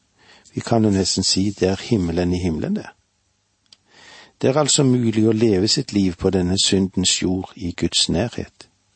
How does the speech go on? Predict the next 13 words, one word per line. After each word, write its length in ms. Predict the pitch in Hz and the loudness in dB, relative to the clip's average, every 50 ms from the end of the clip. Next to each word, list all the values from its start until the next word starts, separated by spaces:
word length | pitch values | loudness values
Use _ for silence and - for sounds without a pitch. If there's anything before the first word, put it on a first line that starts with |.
| _ _ _ _ _ - - - - - - _ - | _ _ _ _ _ -20 -20 -20 -20 -20 -20 _ -10
Ja, 240 | - 71 80 95 98 - - - - - - - - - - _ | -6 -4 -4 -4 -4 -6 -12 -20 -20 -20 -20 -20 -20 -20 -20 _
det 140 | - 117 104 | -2 0 2
er 80 | 110 110 | 2 0
ikke 180 | - - 127 117 | 2 0 0 2
bare 380 | 117 110 98 92 - 117 107 101 - - - _ _ _ | 4 2 2 4 4 2 2 2 -2 -8 -18 _ _ _
mulig. 520 | - 110 107 101 95 90 - - 185 - - _ _ _ _ - - _ _ _ _ _ _ _ _ - - - - - - - - - | 2 2 2 2 0 0 0 -2 -4 -6 -10 _ _ _ _ -20 -20 _ _ _ _ _ _ _ _ -20 -20 -20 -20 -20 -20 -20 -4 0
Det 340 | 104 104 110 110 101 92 98 | 2 4 4 2 2 0 0
Jakob 400 | 107 117 127 131 - - 135 - | 2 2 2 0 0 -2 -4 0
forteller 480 | - 143 - - 117 113 113 117 107 | 0 -2 0 2 0 2 2 2 0
oss 220 | 110 101 - - - | 0 0 0 0 -2
i 80 | 98 104 | 0 -2
ordet 260 | 101 107 113 - 104 | -2 -2 -2 -2 0
her, 320 | 104 113 117 101 - - | 0 0 0 -2 -4 -10